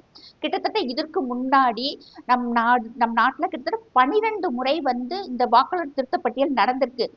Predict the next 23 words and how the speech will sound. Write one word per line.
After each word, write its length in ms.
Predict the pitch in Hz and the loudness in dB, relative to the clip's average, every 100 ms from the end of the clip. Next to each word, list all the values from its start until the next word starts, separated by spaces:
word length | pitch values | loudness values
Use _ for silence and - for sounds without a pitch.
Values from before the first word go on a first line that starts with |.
| - | -6
அப்ப 240 | - 208 277 | -4 0 0
மேல 320 | 247 233 262 | 4 4 4
காங்கிரஸ் 560 | 262 240 254 269 277 269 | 2 2 2 0 -4 -2
இருந்துச்சு, 300 | 269 240 370 | -4 -2 -2
ஆளும் 460 | 220 202 262 277 | 4 6 6 4
கட்சியாக 420 | 262 262 269 247 | 0 2 4 4
டி 220 | 339 226 247 | 0 -2 -2
எம் 200 | 349 359 | -2 0
கேவுமே 400 | 359 349 330 349 254 | 0 0 -2 -4 -4
இருந்திருக்கு. 520 | 277 277 294 - 494 - | -4 -4 -4 -4 -2 -2
அப்பெல்லாம் 480 | 202 - 285 339 311 | -2 0 4 4 4
வாயை 320 | 240 277 294 | 4 2 0
திறக்கல. 260 | 233 226 311 | -4 -2 -4
இன்னைக்கு 460 | 277 269 311 403 277 | -4 -4 -4 -2 0
பாஜக 500 | 254 262 311 285 254 | 2 2 2 2 0
வந்து 320 | 254 349 381 _ - 320 | -2 -8 -12 _ -20 2
வாக்காளர் 400 | 269 320 359 - | 4 6 2 2
திருத்த 240 | 269 - | -4 -2
பட்டியல் 360 | 240 247 247 240 | -2 0 -2 2
ந-, 260 | 233 233 233 | 4 4 2
செய்யணும் 420 | 262 247 285 285 233 | -2 0 -2 0 0
அப்படின்னு 260 | 262 254 247 | 0 -4 -2
சொல்லும்போது, 540 | 254 285 269 277 359 | 0 0 0 0 -2